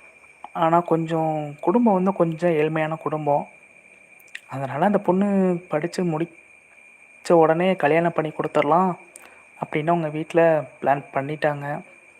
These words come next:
அந்த பொண்ணும் எதுவும் சொல்லல. "நாம ஏன் இங்கேயே கடந்து கஷ்டப்படணும், பேசாம கல்யாணம் பண்ணி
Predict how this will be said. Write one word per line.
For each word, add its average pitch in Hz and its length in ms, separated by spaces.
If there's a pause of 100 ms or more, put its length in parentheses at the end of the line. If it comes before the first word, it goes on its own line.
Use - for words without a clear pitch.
(2000)
அந்த 165 340
பொண்ணும் 202 300
எதுவும் 202 300
சொல்லல. 196 420 (1900)
"நாம 139 300
ஏன் 180 120
இங்கேயே 180 220
கடந்து 180 260
கஷ்டப்படணும், 170 680 (960)
பேசாம 170 420
கல்யாணம் 160 340
பண்ணி 151 140